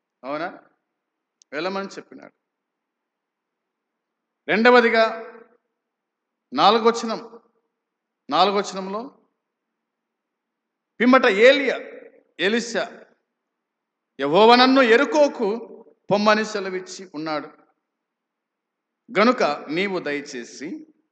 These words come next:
ఇక్కడ ఉండుమని" ఎలీషాతో అనగా, అతడు అంటున్నాడు, "యెహోవా జీవము తోడు, నీ జీవము తోడు, నేను నిన్ను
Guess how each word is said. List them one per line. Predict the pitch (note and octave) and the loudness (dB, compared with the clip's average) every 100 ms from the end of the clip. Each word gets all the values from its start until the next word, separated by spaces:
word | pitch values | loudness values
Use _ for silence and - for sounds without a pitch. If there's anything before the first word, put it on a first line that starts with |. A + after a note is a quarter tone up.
| _ _ | _ _
ఇక్కడ | D#3+ - A#3+ | -14 -2 0
ఉండుమని" | A#3+ G#3+ G#3 F#3+ F3 F3+ | 0 -2 -2 -4 -6 -8
ఎలీషాతో | C#3+ D#3 D#3 D3 C#3 C3+ | -8 -8 -8 -8 -8 -10
అనగా, | B2 B2+ A#2 A2+ A2 - _ _ _ _ | -10 -10 -10 -12 -16 -20 _ _ _ _
అతడు | B2 C#3 C3 | -8 -6 -6
అంటున్నాడు, | C3+ F#3 E3+ C#3 | -8 -6 -6 -4
"యెహోవా | C3 C#3+ F#3 | -4 0 2
జీవము | F3+ F#3+ A3+ | 2 0 0
తోడు, | A#3+ A3 E3 D#3 D#3 - | 0 -2 -2 -8 -10 -12
నీ | C3+ C3+ | -10 -8
జీవము | D3 D3 C3+ | -6 -6 -6
తోడు, | B2+ A#2+ | -8 -8
నేను | A#2+ A#2+ | -8 -8
నిన్ను | A#2 A#2 A#2 D#3 D#4 - | -10 -10 -8 -8 -10 -16